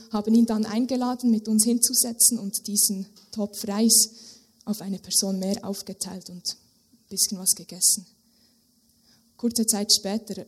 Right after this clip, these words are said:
passiert das Erstaunliche. Es klopft an der Tür, eine Frau kommt mit einem Topf in der Hand und wir bekommen eine zweite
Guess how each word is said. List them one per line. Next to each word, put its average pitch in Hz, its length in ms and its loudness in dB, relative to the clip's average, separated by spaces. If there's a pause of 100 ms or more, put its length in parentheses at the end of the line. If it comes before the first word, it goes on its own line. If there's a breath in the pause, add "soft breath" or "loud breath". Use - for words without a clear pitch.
(420)
passiert 214 360 2
das 202 120 2
Erstaunliche. 196 640 -4 (580 soft breath)
Es - 100 4
klopft 226 320 -4
an 185 100 -6
der 170 100 -12
Tür, 247 280 4 (600 loud breath)
eine 214 220 2
Frau 226 320 -2
kommt 254 540 -2 (440 soft breath)
mit - 140 -10
einem 202 220 -2
Topf 226 300 -4
in 240 140 0
der 233 180 0
Hand 220 340 2 (580 soft breath)
und 196 160 -6
wir 226 140 2
bekommen 196 500 -4 (140)
eine 180 240 -8
zweite 190 360 -2